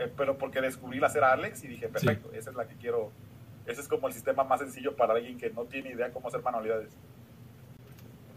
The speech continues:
Speaker 2: Sí, sí, este, los trabajos de Billy Dragon eran, fue un, fueron un boom en su momento, estuvieron súper chidos sus customs, sus, este, sus,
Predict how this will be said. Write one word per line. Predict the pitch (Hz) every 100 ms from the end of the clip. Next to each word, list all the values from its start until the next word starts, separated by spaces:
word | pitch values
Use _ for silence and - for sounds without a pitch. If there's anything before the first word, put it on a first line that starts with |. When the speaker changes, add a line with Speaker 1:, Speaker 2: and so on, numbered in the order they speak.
| - - - - - -
Speaker 2:
Sí, | - 139 127 - - - - -
sí, | - 165
este, | 175 165 - 180 180 175 151 143 135 -
los | 156 160
trabajos | 156 123 165
de | 190
Billy | 156 147
Dragon | 160 170 180 170
eran, | 160 170 165 135 117
fue | 104 143
un, | 160
fueron | 160 165 180
un | 190 185
boom | 160 151 196 247
en | 233
su | -
momento, | 170 127 131 135 185 185
estuvieron | 165 - 131 127 123 156 165 156 120 - - - - - -
súper | - - 120
chidos | 135 147
sus | 160
customs, | 156 131 127 - 147 151
sus, | 139 127 110 - - - - - - -
este, | 127 123 - - 127 123 117 117 110 107 - - - - - - - - - - - - -
sus, | - 156 131 113 - -